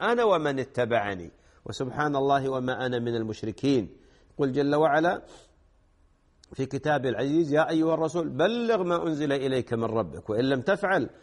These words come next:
فما بلغت رسالة". هذا هو ال-، ال-، ال-، أهل الإسلام بهذه الطريقة يتعاون. الرسول صلى الله عليه وسلم ماذا قال؟ قال: "الدين النصيحة". حصر الدين كله في النصيحة. قالوا: "لمن يا رسول الله؟"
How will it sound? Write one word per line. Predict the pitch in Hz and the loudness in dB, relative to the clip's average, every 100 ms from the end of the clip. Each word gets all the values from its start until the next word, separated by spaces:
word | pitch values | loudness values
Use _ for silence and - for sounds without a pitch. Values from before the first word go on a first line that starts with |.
| - _ | -20 _
فما | 120 139 165 | -4 0 0
بلغت | 151 135 127 107 | 0 0 0 -2
رسالة". | 110 101 101 90 | -4 -4 -6 -6
هذا | 117 233 214 | -4 -2 0
هو | 190 | 2
ال-، | 156 131 | 2 2
ال-، | 113 - - _ - 123 113 | -2 -6 -20 _ -10 -4 -4
ال-، | 110 - 117 | -4 -6 -8
أهل | 110 135 131 | -6 -4 -2
الإسلام | 120 123 131 123 95 | -4 -4 -2 -2 -2
بهذه | 120 185 180 | -2 0 0
الطريقة | 160 - 139 113 - - - - | -2 -2 -2 -2 -4 -14 -18 -16
يتعاون. | 117 123 120 127 120 | -8 -2 2 2 0
الرسول | 90 - 156 151 | -4 -4 -4 -4
صلى | 151 | -2
الله | 190 | 0
عليه | |
وسلم | 185 | 0
ماذا | 202 151 | 2 2
قال؟ | 147 127 107 | 2 0 0
قال: | 135 143 - | 0 -2 0
"الدين | 180 156 127 135 180 190 185 190 | -4 -4 -10 -4 -2 0 0 0
النصيحة". | 185 170 - 113 90 - _ _ | 2 0 0 -4 -6 -14 _ _
حصر | - 196 196 165 | -2 -2 0 -2
الدين | 156 151 175 131 | -2 0 0 0
كله | - 202 233 240 226 247 233 - - _ _ | 2 8 10 8 6 0 -2 -6 -20 _ _
في | 165 | -4
النصيحة. | 160 147 131 98 90 - | -2 -2 -2 -6 -10 -2
قالوا: | 208 214 | 0 0
"لمن | 240 240 208 | 0 -2 0
يا | 170 | 2
رسول | 151 - 147 | 0 -2 -2
الله؟" | 135 123 | 0 0